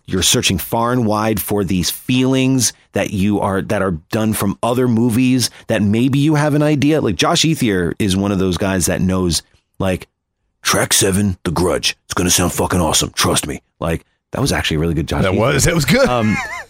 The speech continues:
Speaker 1: but he knows music so well, and he's such a good sound designer too, that, like, when you work with him, he can find the perfect music and make your temp score sound amazing and not even make you go like,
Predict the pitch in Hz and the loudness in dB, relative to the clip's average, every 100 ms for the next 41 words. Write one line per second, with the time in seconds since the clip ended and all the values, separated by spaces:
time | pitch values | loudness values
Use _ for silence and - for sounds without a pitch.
0 | - 135 - - 156 180 160 147 113 131 | -2 -2 0 2 4 4 4 2 2 2
1 | 160 135 - - 120 120 156 156 113 101 | 2 2 0 2 2 2 2 2 2 2
2 | 120 131 101 107 - 127 160 135 117 104 | 0 0 0 0 0 2 2 2 2 0
3 | 101 - 190 180 110 - - 107 98 - | 0 0 2 2 0 -2 -2 -2 -2 -2
4 | 110 107 107 131 98 87 180 175 107 101 | 0 2 2 0 0 2 2 2 0 -2
5 | _ _ - 160 151 123 104 - _ - | _ _ -4 -2 0 0 -2 -6 _ -10
6 | - 156 165 135 113 - 139 107 107 127 | -2 0 2 2 0 0 0 0 2 2
7 | 117 107 98 98 110 - 98 113 120 - | 2 0 0 0 0 -2 -2 0 0 0
8 | 110 95 107 104 92 98 113 95 92 90 | 0 0 0 0 0 2 0 0 0 0
9 | 101 107 92 98 98 82 92 92 90 87 | 0 0 0 0 0 0 0 0 0 -2